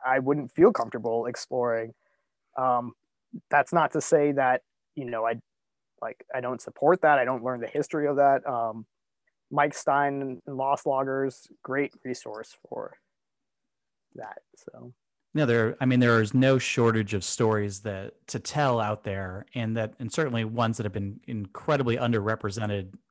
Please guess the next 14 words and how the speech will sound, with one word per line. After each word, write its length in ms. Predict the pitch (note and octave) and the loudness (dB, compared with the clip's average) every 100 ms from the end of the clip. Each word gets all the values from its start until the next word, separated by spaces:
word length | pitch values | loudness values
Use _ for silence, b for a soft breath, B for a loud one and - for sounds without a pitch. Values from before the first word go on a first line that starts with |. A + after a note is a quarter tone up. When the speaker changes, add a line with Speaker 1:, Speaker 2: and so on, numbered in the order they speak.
| - | -4
Speaker 2:
over 180 | A2+ G2+ | -2 -2
the 100 | G#2 | -2
years 320 | G#2 G2+ G2+ | -2 -2 -4
of 100 | F2+ | -4
beer 180 | A#2+ A#2 | -4 0
writing 460 | G#2 G2 F#2+ F#2 | -2 -2 -6 -8
that 180 | F#2 G2+ | -10 -10
we're 140 | G2+ | -10
looking, 420 | F#2+ A2 G#2 G2 F#2 | -8 -8 -6 -10 -10
you 140 | - G2 | -10 -10
know, 60 | F#2+ | -12
to, 160 | - G#2+ | -10 -10
to 160 | F#2 G#2 | -8 -10
hear 500 | - B2+ A2 G#2 | -4 0 2 0